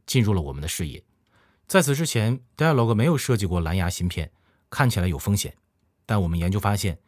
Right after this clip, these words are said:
Dialog 拥有丰富的电源管理芯片设计经验，最终这些经验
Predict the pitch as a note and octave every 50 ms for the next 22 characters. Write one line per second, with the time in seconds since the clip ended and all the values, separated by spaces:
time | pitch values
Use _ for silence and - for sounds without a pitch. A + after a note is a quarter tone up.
0 | _ _ - - - _ - - D#3+ E3+ D#3 C#3 C3 C#3 C#3+ D3 D#3 C3+ F#2 E2
1 | - - D#3 F3+ G3 - F3 C3 A2 G2 A#2+ G#2+ F2+ E2+ F#2+ G2+ F#2+ F#2 G2 F2
2 | C2+ - - G#2 G#2+ G2+ A2+ F2 D#2 - - A#2+ G2+ E2 E2+ D#2+ - F#2 F#2 F#2
3 | F2 - _ _ _ _ _ _ _ _ _ - - F#3 E3+ F3 F3 F#3 F3 -
4 | D#3+ B2+ B2+ A2+ C3+ C3 B2+ B2+ A#2 F#2 -